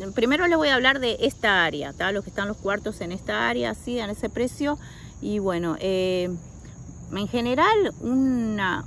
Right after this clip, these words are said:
un apartamento de dos cuartos puede estar de mil ochocientos para arriba hasta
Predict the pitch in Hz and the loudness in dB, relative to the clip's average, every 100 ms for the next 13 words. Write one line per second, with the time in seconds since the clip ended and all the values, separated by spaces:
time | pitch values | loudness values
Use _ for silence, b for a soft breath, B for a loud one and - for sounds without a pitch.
0 | - 220 254 254 202 180 175 196 240 254 | -2 2 2 2 -2 0 -2 0 -2 0
1 | 262 214 175 170 190 220 - - 220 247 | 0 0 0 0 2 0 -2 0 2 2
2 | 262 285 262 190 - B B B - 202 | 0 -2 0 -2 -10 B B B -2 0
3 | 208 - 202 202 190 180 170 151 - 208 | 0 0 0 0 0 0 -2 -4 -2 -2
4 | 220 208 185 - 214 214 254 240 190 175 | 0 -2 -4 -4 -4 -4 -4 -4 -4 -2
5 | 196 220 269 233 - | -2 0 0 -2 -2